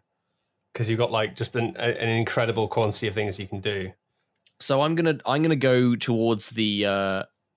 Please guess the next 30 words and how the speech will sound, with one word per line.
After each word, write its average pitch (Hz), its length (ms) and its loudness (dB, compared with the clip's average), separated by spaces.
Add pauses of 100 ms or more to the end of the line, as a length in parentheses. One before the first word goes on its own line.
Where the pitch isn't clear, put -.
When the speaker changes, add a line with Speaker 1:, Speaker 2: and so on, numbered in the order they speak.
(220)
Speaker 2:
I 113 60 -2
mean, 110 160 0
it 104 100 -4
feels 143 300 2
like 110 160 0
it's 98 120 -8
a 107 40 -4
good 104 140 0
idea 101 240 0
to 104 120 -6
zoom 117 480 4
towards 101 560 -2
the, 98 340 -2
um, 92 420 -6 (540)
the - 80 -12
thing - 480 -4
on 101 140 -2
the 98 100 -6
left, 101 380 -2
the - 80 -10
first - 640 -4
totem. 98 480 -8 (840)
Speaker 1:
Seventeen 175 680 2
is 120 100 2
my 135 120 4
number. 120 480 2 (180)
Speaker 2:
Sixty-six - 840 0
for 113 100 -4
mine. 107 360 2
Speaker 1:
Seven. 120 280 -4